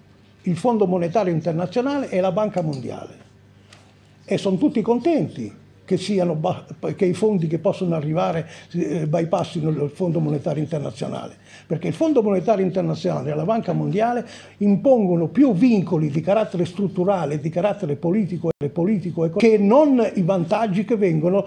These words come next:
da avere un prestito a tasso agevolato, che poi tasso agevolato non è. La troica famosa che ha salvato la Grecia si è presa, si è presa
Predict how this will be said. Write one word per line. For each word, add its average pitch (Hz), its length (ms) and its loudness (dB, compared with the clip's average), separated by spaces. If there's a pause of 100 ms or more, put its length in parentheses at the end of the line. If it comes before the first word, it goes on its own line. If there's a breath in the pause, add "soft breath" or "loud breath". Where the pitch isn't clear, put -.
(160 loud breath)
da 175 140 2
avere 185 260 2
un 202 100 2
prestito 175 440 0
a 170 40 -2
tasso - 300 -4
agevolato, 147 600 -2
che 151 140 -4
poi 175 320 0
tasso 180 320 -2
agevolato 175 640 -2 (140 loud breath)
non 190 180 2
è. - 320 -2 (640 loud breath)
La 156 120 -2
troica 202 480 6
famosa 175 560 2
che 180 160 2
ha 202 80 4
salvato 185 640 0
la 170 100 2
Grecia 233 500 4 (140)
si - 160 -2
è 202 160 6
presa, 202 600 4
si 190 160 0
è 175 100 2
presa 180 540 4